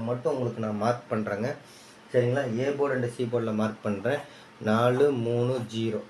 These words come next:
சரிங்க, ஆ, நாலு மூணு ஜீரோ, எட்டு மைண்டில் வச்சுக்கோங்க. சி போர்டில் பார்த்தீங்கன்னா, கண்டிப்பா பார்த்தீங்க அப்படின்னா நமக்கு, so, ஒரு ஏழாம் நம்பர், மீண்டும் ஒரு எட்டாம் நம்பர், ஆறாம் நம்பர்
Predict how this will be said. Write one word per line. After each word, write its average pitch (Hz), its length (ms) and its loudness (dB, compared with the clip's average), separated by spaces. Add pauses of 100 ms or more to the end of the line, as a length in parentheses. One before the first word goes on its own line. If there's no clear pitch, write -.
(500)
சரிங்க, 107 360 -8 (160)
ஆ, 107 40 -6 (200)
நாலு 123 220 0 (100)
மூணு 120 180 2 (160)
ஜீரோ, 123 260 0 (300)
எட்டு 123 200 -4 (100)
மைண்டில் 117 340 0
வச்சுக்கோங்க. 110 460 -2 (540)
சி 139 100 2 (140)
போர்டில் 131 320 6
பார்த்தீங்கன்னா, 117 380 -2 (120)
கண்டிப்பா 120 480 -2 (120)
பார்த்தீங்க 113 380 -4
அப்படின்னா 104 300 -4 (140)
நமக்கு, 107 320 -2 (520)
so, 131 80 0 (140)
ஒரு 127 100 4 (320)
ஏழாம் 123 320 4
நம்பர், 110 300 2 (200)
மீண்டும் 123 380 2
ஒரு 107 120 2
எட்டாம் 117 280 2
நம்பர், 117 260 0 (260)
ஆறாம் 117 280 0
நம்பர் 110 220 -2